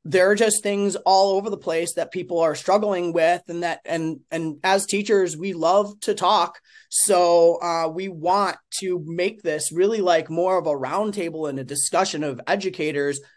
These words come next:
to talk about education. And hopefully through this, people can find, you know, ways of getting some support, and,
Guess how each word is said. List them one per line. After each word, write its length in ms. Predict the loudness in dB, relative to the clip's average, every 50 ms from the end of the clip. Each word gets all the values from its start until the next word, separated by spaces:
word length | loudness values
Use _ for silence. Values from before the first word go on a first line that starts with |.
| _ _ -6
to 120 | -4 -4 0
talk 260 | 2 2 2 2 2
about 300 | 0 0 0 0 2 0
education. 600 | -4 -4 -4 -8 -6 -4 -4 -4 -2 -2 -4 -2
And 180 | -2 -6 -6 -8 -14 _ _
hopefully 640 | 4 4 4 4 2 -2 0 2 2 2 0 -4 -4 -8 _ _ _ _ _ _ _ _ _ _ _ _ _ _
through 320 | -10 -6 -2 0 0 2 2
this, 440 | 2 2 4 4 2 0 -2 -6 _ _ _ _ _ _
people 300 | -6 -6 -2 0 0 -2
can 240 | 0 0 -2 -2 0
find, 500 | -2 0 0 0 -2 -2 -4 -6 -8 -10 _ _ _ _
you 140 | -4 0 2
know, 140 | 2 4 2
ways 440 | 2 2 0 2 2 2 0 0 0
of 120 | -4 -2
getting 280 | -2 -2 -2 -2 -4 -4
some 240 | -4 -4 -6 -6
support, 580 | -8 -8 -8 -2 2 4 4 6 4 2 0 -2
and, 560 | -6 -4 -4 -2 -2 -2 -2 -2 -2 -4 -6